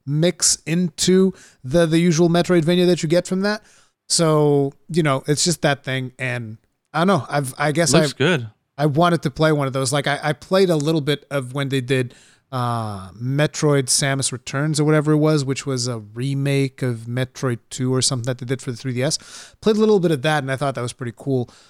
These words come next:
Speaker 1: So I'm happy that they're putting one on the Switch, and I'll happily play the crap out of it.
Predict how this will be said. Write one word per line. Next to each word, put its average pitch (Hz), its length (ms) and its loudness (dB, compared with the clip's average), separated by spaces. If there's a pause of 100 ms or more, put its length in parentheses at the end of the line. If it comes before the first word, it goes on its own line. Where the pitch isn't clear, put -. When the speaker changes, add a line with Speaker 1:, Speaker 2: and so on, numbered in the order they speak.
(140)
Speaker 1:
So 127 220 -2
I'm 127 160 0
happy 127 320 -4
that 117 220 -8
they're 120 140 -8
putting 131 340 -4
one 123 180 -4
on 117 80 -4
the 113 100 -6
Switch, - 520 -4
and 113 280 -10
I'll 117 180 -4
happily 110 420 -8
play 113 240 -12
the 110 100 -14
crap 123 300 -6
out 113 100 -8
of 110 80 -10
it. 131 160 -12